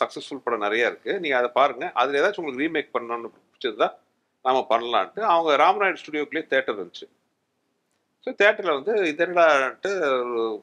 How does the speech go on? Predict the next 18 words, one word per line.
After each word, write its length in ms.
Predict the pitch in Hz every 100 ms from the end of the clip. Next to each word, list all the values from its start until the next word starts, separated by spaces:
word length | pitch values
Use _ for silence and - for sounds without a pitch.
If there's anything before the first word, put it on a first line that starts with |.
| _
ஒரு 200 | 160 156
மூணு 260 | 160 180 -
படம் 260 | 175 - -
காலையிலேருந்து 380 | 147 143 139 165
பார்க்கலான்ட்டு 540 | - 120 123 117 170 131
வரிசையா 240 | - 143
மூணு 200 | 120 117
படம். 240 | 107 104 - _ _ _ _ _ _ _ _ _
அடுத்து 280 | - 196 - -
ஒரு 140 | 202 202
first 240 | 202 240
ஒரு 120 | 196
படம் 300 | 151 151 120
முடிஞ்சிருச்சு. 360 | 101 92 - - _ _ _ _ _ _ _ _ -
Second 220 | 196 262 220
படம் 220 | 170 139
போடுறாரு. 420 | 139 127 131 233
அது 240 | 180 151